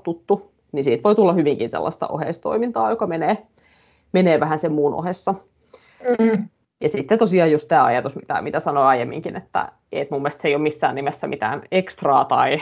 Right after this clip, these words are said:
Speaker 1: tai muuta kuin se mun tutkijan työni, vaan se on itse asiassa tosi oleellinen osa sitä
Speaker 2: Mm.
Speaker 1: työtä,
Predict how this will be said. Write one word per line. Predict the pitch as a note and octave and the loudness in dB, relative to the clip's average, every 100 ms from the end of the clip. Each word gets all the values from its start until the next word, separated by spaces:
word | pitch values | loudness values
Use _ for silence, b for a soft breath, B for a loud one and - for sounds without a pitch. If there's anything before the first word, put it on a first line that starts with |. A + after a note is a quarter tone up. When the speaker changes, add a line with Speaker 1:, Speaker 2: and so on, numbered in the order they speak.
| - | 0
Speaker 1:
tai | D3 | 0
muuta | G3 G#3 F3 F3 | 4 4 2 -2
kuin | F3+ D3+ | -2 -4
se | D3+ | -4
mun | C#3+ D3+ | -6 -4
tutkijan | E3+ - G3 F#3+ | -6 -2 -4 -2
työni, | F#3+ F#3+ F#3+ - - | -2 -2 -2 -4 -6
vaan | E3 | -4
se | F#3 | -2
on | D#3+ | -2
itse | - | -2
asiassa | F3 | -4
tosi | - D#3 D3+ | -2 -2 4
oleellinen | D#3+ D3 C3 G#2+ - | 4 4 2 -2 -4
osa | D#3+ F#3 | -4 -4
sitä | - - - | -6 -8 2
Speaker 2:
Mm. | A3+ A3 G#3+ G#3 | 4 6 4 0
Speaker 1:
työtä, | - F#2 - | -6 -8 -6